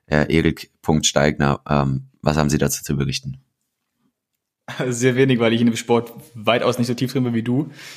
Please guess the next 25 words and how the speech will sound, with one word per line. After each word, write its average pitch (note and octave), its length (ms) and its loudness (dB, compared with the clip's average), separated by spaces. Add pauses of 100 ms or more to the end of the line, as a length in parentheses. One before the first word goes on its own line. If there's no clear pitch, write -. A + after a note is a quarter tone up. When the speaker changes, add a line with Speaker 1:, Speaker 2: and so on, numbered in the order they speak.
(200)
Speaker 2:
Äh, G#2+ 240 4
ich B2+ 160 0
werd's B2 160 2
mir B2 60 2
nicht C#3+ 160 2
live D3 160 4
anschauen. D#3 460 2
Ist - 120 -12
einfach A2 140 -2
nicht A2+ 120 -2
meine G#2+ 160 2
Uhrzeit. B2 300 0
Also A2+ 120 2
bis G#2 100 -6
vier B2 160 2
Uhr G#2 40 2
wach A2 120 0
bleiben A#2+ 240 2
ist A2+ 80 -2
für A#2+ 100 -4
mich A#2 160 2
so A#2+ 80 0
ein A2+ 80 0
bisschen A2+ 260 -2
Akt. - 280 -2